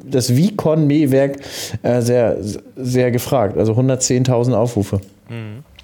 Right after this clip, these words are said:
Speaker 2: Ja, ist jetzt aber auch die Zeit, ne? Und man merkt's an den Kommentaren auch, dass die Zuschauer schreiben, richtig geil, dass kontinuierlich Videos kommen, dass neuer Content. Und ist ja jetzt so, gut, jetzt hab ich zum Beispiel grad wieder zwei Tage, drei Tage, wo halt nichts läuft. Da sitzt halt rum wegen Wetter, aber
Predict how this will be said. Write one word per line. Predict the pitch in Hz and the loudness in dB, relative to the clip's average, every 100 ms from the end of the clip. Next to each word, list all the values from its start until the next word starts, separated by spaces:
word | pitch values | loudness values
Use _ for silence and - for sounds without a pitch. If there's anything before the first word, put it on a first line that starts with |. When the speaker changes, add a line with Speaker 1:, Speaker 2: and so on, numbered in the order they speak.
| - - - - - | -20 -20 -20 -20 -8
Speaker 2:
Ja, | 131 | -2
ist | 165 220 | -2 -2
jetzt | 185 | -4
aber | 190 170 | -2 -4
auch | - | -6
die | 151 | -12
Zeit, | - - 131 120 101 | -10 -4 -2 -4 -6
ne? | 110 | -8
Und | 135 113 | -8 -6
man | 120 | -6
merkt's | 117 127 - | -4 -6 -8
an | 143 | -10
den | 127 | -8
Kommentaren | 131 120 107 117 123 | -8 -8 -8 -8 -8
auch, | 135 | -8
dass | 123 - | -12 -14
die | 120 | -16
Zuschauer | - 123 127 117 113 - | -16 -12 -10 -10 -10 -16
schreiben, | - - 110 117 110 110 | -16 -10 -10 -10 -14 -16
richtig | 113 - - | -18 -20 -12
geil, | 113 113 110 | -8 -6 -8
dass | 101 | -12
kontinuierlich | - 117 120 117 107 104 104 | -12 -12 -12 -12 -12 -14 -14
Videos | 113 120 120 - | -14 -8 -8 -10
kommen, | - 113 110 107 | -8 -8 -8 -12
dass | 98 104 | -14 -12
neuer | 104 98 | -12 -12
Content. | - 117 117 110 110 - - - - | -12 -12 -12 -14 -16 -16 -20 -20 -12
Und | 120 | -8
ist | 120 | -2
ja | 135 | 0
jetzt | 127 - | 0 -2
so, | 123 123 - - - | -6 -8 -10 -18 -10
gut, | 139 | -2
jetzt | 151 - | -2 0
hab | 180 | 0
ich | 170 | -2
zum | 170 | -4
Beispiel | 156 - 139 | -8 -8 -6
grad | 131 127 | -4 -4
wieder | 127 120 | -6 -6
zwei | - 123 | -6 -6
Tage, | 120 123 120 117 | -6 -6 -8 -10
drei | - 120 | -8 -8
Tage, | - 110 | -8 -10
wo | 110 | -10
halt | 117 | -10
nichts | 143 - - | -12 -12 -6
läuft. | 190 226 - - | -6 -6 -14 -14
Da | 120 | -12
sitzt | 120 - | -12 -8
halt | 117 110 | -8 -8
rum | 127 123 | -8 -8
wegen | 113 101 | -8 -8
Wetter, | 127 170 127 | -8 -8 -8
aber | 120 | -10